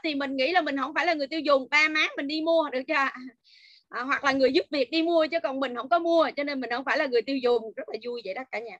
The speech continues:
Nếu mà cả nhà của mình mà không là người tiêu dùng thì chúc mừng cả nhà mình. Dạ. Còn nếu như á, mà nhà mình á, mà người tiêu dùng á,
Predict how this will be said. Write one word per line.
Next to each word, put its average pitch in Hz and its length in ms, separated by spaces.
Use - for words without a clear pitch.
Nếu 330 160
mà 302 140
cả 277 120
nhà 302 220
của 269 140
mình 269 200
mà 240 140
không 240 160
là 277 160
người 247 200
tiêu 294 180
dùng 247 240
thì 240 60
chúc - 220
mừng 240 160
cả 254 80
nhà 269 240
mình. 220 220
Dạ. 185 220
Còn 240 140
nếu 320 140
như 392 240
á, 415 180
mà 269 300
nhà 262 180
mình 247 240
á, 262 240
mà 220 240
người 220 200
tiêu 277 160
dùng 233 240
á, 262 120